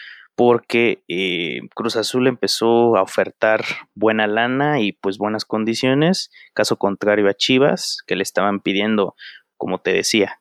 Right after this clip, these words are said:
que a Chivas le venden caro, le estaban pidiendo ocho millones de dólares. Creo que Elías Hernández se fue por siete a Cruz Azul.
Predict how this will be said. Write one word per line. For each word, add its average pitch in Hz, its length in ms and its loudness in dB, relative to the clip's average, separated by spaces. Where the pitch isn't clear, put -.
que - 100 0
a - 40 -2
Chivas 104 280 2
le 101 100 2
venden 113 260 2
caro, 120 240 2
le 104 80 0
estaban 101 280 -2
pidiendo 101 320 -4
ocho - 180 -8
millones 98 280 -4
de 98 80 -2
dólares. 113 540 0
Creo 113 280 2
que 98 400 0
Elías 107 300 0
Hernández 110 360 0
se 85 100 -2
fue 107 240 -2
por - 180 -2
siete - 360 0
a 107 40 0
Cruz - 240 -6
Azul. 226 380 2